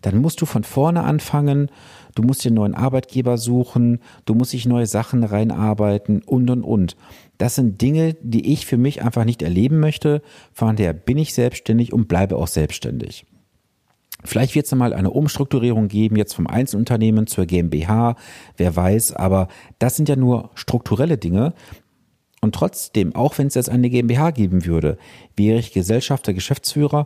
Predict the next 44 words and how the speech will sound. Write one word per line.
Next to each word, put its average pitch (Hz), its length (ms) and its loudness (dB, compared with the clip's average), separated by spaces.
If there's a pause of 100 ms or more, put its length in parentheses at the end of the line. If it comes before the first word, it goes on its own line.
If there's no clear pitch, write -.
(280)
und - 160 0
kann 127 160 -2
das 131 160 -2
Unternehmen 113 420 2
lenken 123 680 0
nach 101 260 -2
meinen 98 480 0
Werten 98 400 2
und 113 80 0
nach 110 160 2
meinem 117 240 0
Gedanken. 113 540 -2 (340)
Und 127 160 2
das 165 100 0
ist 165 140 -4
für 147 60 -2
mich 143 240 0
ein 107 140 2
ganz, 98 200 0
ganz 101 220 -2
wichtiger 90 320 -2
Punkt. - 380 -8 (2500)
Die 113 80 0
zweite 170 300 0
Frage 123 320 -2
kam 110 240 0
von 117 160 2
Marie. 113 340 0 (460)
Marie 107 320 0
fragte, 120 580 0
"Wie 135 220 2
definierst 160 520 2
du 151 60 4
finanziellen 147 720 0
Erfolg 131 360 0
für - 140 -2
dich 135 320 0
und 104 100 4
was 113 140 0
bedeutet 110 400 -2
finanzielle 110 500 2
Freiheit 95 380 0
für - 160 -4
dich?" - 260 -10